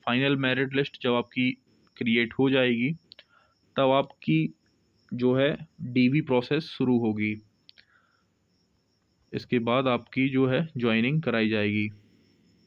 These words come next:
तो I hope आपको चीज़ें समझ में आ रही होंगी, इसीलिए प्लीज़ आप यहाँ वहाँ अपना टाइम वेस्ट ना करें और अपनी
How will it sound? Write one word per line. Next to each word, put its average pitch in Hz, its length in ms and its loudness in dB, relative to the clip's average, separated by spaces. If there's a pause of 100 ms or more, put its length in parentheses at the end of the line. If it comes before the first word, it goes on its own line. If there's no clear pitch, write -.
(320)
तो - 140 -6
I 110 140 2
hope 139 300 0
आपको 117 240 -4
चीज़ें 120 320 -2
समझ 123 260 -4
में 135 160 -2
आ 131 140 0
रही 139 220 -2
होंगी, 139 340 -6 (580)
इसीलिए 123 420 0
प्लीज़ 135 500 -2
आप 117 200 -2
यहाँ 123 240 -2
वहाँ 131 280 -2
अपना 123 200 -6
टाइम 120 260 -2
वेस्ट 117 340 -4
ना 117 160 -2
करें 127 240 -4 (200)
और 117 220 -4
अपनी 120 340 -6